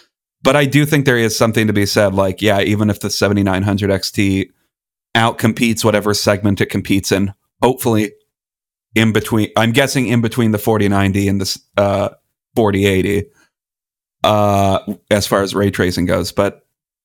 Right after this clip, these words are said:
if the forty ninety ends up having a, like, twenty percent win in ray tracing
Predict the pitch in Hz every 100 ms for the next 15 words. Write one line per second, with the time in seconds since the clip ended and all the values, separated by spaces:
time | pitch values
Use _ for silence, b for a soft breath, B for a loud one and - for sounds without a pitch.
0 | _ _ - 127 123 - - 117 - 131
1 | 151 131 120 120 101 95 104 92 98 101
2 | 98 - - - 101 - - 104 98 104
3 | - 95 95 98 98 92 92 - _ -
4 | 104 101 101 95 101 95 101